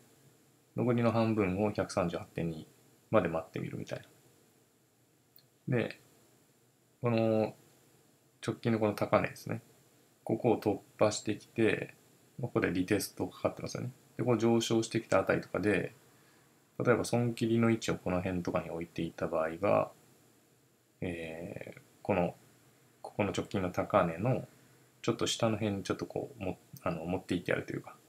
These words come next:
移動させてやるというか。もうそれで、あの、なんて言うんだろうな。仮に下がってきたとしても、利益はある程度確-、確保はできるんで、まあ、こういう分割決済のやり方もまあおすすめですね。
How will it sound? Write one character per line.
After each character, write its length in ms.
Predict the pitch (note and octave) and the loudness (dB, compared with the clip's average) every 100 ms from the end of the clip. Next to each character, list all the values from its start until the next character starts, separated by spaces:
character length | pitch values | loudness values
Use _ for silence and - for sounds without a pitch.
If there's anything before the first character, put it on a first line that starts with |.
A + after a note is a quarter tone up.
| _ - | _ -2
移 120 | G2+ | 2
動 160 | F#2+ | 2
さ 140 | F#2 F2 | 0 -4
せ 80 | - | -2
て 80 | |
や 60 | E2 | -4
る 80 | E2 | -4
と 100 | - | -10
い 40 | |
う 20 | |
か。 100 | - - _ _ _ - - _ _ | -12 -18 _ _ _ -20 -20 _ _
も 60 | B2+ | -4
う 20 | |
そ 100 | - | 0
れ 140 | B2+ B2+ | 0 2
で、 300 | B2 A#2 - _ _ _ | 2 2 -4 _ _ _
あ 140 | - A2 | 2 4
の、 440 | G#2 G2 F#2+ G2 | 2 0 0 2
な 100 | G2+ | 2
ん 40 | F2+ | 2
て 80 | - | -2
言 80 | |
う 20 | - | -8
ん 20 | |
だ 80 | - | -4
ろ 120 | G2+ | -4
う 20 | |
な。 80 | - _ - | -6 _ 2
仮 180 | A2+ A2 | 2 2
に 80 | |
下 120 | - A2+ | 0 0
が 80 | |
っ 100 | A#2 | 0
て 100 | - | -2
き 80 | F#2+ | -4
た 80 | F2+ | -4
と 160 | F2+ F2 | -2 -4
し 80 | |
て 160 | - B2 | -2 0
も、 380 | A#2+ A#2+ G2 - - _ _ _ _ | 2 2 0 -4 -20 _ _ _ _
利 120 | A2 G2+ | 2 2
益 220 | F2 F2 | 2 -4
は 220 | D#2 - | -2 -4
あ 20 | |
る 100 | F#2 | -4
程 180 | E2+ E2+ | 2 2
度 80 | - | 0
確-、 360 | - F#2 - - | -4 -6 -8 -4
確 200 | - - | -4 -2
保 120 | - | 2
は 100 | G2+ | 2
で 100 | D#2+ | 0
き 140 | - E2 | -6 -8
る 80 | D2+ | -8
ん 120 | D2+ | -4
で、 240 | F#2 E2 - - - - - - _ | -4 -4 -8 -20 -20 -20 -20 -20 _
ま 80 | C3+ | -2
あ、 20 | |
こ 100 | C3+ | 2
う 60 | B2 | 2
い 40 | |
う 60 | A2 | 2
分 200 | A#2 A2+ | 0 0
割 220 | A2+ - | -2 0
決 180 | A2+ - | -4 -2
済 160 | E2+ | -6
の 60 | D2+ | -6
や 60 | |
り 100 | D2+ | -10
方 280 | - F2 G#2+ | -6 -4 -2
も 100 | E2+ | -4
ま 120 | D2+ | -6
あ 40 | D2+ | -8
お 80 | D#2+ | -6
す 160 | - | -6
す 80 | E2+ | -6
め 200 | D#2 D#2 | -8 -6
で 120 | F2 | -6
す 200 | - - | -8 -8
ね。 140 | G2+ | -8